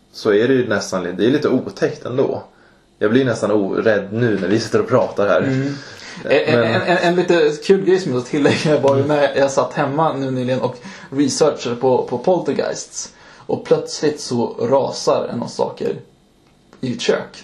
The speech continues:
Speaker 2: nere på golvet.
Speaker 1: Åh, fy fan.
Speaker 2: Utan ingenting. Där fick man kalla kårar,
Speaker 1: Ja.
Speaker 2: <laughs> kan jag säga.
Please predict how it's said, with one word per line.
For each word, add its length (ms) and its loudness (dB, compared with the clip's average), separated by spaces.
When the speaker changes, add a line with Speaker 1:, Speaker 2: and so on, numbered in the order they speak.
Speaker 2:
nere 140 -4
på 80 -8
golvet. 500 -2
Speaker 1:
Åh, 100 -2
fy 220 -2
fan. 260 -8
Speaker 2:
Utan 140 -2
ingenting. 360 -6
Där 380 2
fick 240 -6
man 160 0
kalla 240 2
kårar, 340 4
Speaker 1:
Ja. 140 4
Speaker 2:
<laughs> 180 2
kan 80 4
jag 100 0
säga. 220 -2